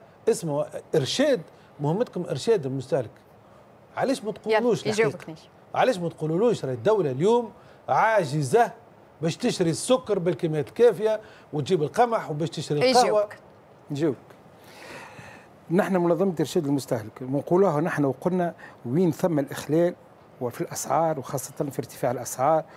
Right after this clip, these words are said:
Speaker 3: والندرة متاع بعض المواد اللي ناقصة وال-، وشفنا نحن في أزمة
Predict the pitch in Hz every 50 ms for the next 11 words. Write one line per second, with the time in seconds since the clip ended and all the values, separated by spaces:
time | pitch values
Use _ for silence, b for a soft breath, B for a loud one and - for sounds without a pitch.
0 | B B - 131 127 131 143 175 165 156 143 143 - 139 127 - - 131 123 127
1 | 135 131 127 123 123 120 123 117 113 143 156 151 147 - - 139 120 120 117 127
2 | 120 113 139 160 151 - - - 151 143 135 123 120 107 104 B B B B B
3 | - 123 - - 233 - - 147 143 170 - - 151 135 127 123 B B B B
4 | B - - - - 151 143 135 131 135 - 175 151 120 135 127 117